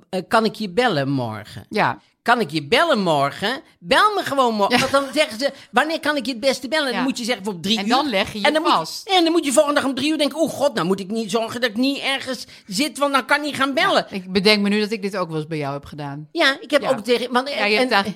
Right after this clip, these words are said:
Speaker 2: tegen mij.
Speaker 1: Erik Verlooy, nee, maar Erik Verlooy, die, die presentator van de Slimste Mensen, die deed het ook altijd. Die ging dan zeggen, "Wanneer kan je," en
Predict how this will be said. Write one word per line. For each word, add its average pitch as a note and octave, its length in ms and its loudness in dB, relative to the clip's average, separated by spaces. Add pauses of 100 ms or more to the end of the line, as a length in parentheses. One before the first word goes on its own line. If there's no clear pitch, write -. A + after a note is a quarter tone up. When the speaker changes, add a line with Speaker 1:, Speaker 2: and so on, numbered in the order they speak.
Speaker 2:
tegen F3+ 140 -10
mij. E3 280 -10
Speaker 1:
Erik B3+ 260 -4
Verlooy, D4 340 2
nee, C4 220 2
maar B3+ 100 2
Erik C4 200 -4
Verlooy, B3+ 200 -6
die, A#3 160 -8
die A3+ 280 -8
presentator G#3+ 500 -2
van G3+ 200 2
de F#3 200 2
Slimste G#3+ 300 -4
Mensen, B3 320 -2
die A3 120 -6
deed A#3 220 4
het A3+ 80 2
ook B3+ 180 2
altijd. D#3 600 0
Die G#3 100 -8
ging A3+ 160 2
dan G#3+ 80 0
zeggen, G3 240 0
"Wanneer A#3 180 0
kan A3+ 120 0
je," A3+ 60 -2
en A#3+ 80 -2